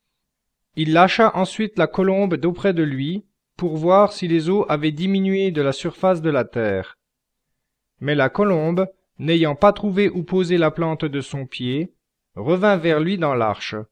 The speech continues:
parce qu'il y avait encore des eaux à la surface de toute la terre. Il étendit la main, et, l'ayant prise, il la fit rentrer auprès de lui dans l'arche.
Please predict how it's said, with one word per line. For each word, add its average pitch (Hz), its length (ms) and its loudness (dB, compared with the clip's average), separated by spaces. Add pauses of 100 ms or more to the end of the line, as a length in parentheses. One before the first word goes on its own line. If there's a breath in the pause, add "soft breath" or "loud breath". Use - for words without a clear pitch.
(720)
parce 165 320 -2
qu'il 180 200 -6
y 180 100 2
avait 190 280 2
encore 202 340 2
des 165 260 0
eaux 196 160 2
à 139 80 0
la 147 140 0
surface 180 500 0
de 139 80 -8
toute 208 260 -6
la 147 200 0
terre. 95 560 -6 (1040)
Il 135 180 0
étendit 202 340 0
la 175 160 2
main, 135 380 -2 (240)
et, 143 340 -2 (140)
l'ayant 156 380 0
prise, 135 500 -6 (340)
il 175 200 -2
la 160 100 4
fit 160 180 -4
rentrer 160 540 -2
auprès 175 300 -2
de 151 80 -2
lui 160 220 -2
dans 139 200 0
l'arche. 110 400 -2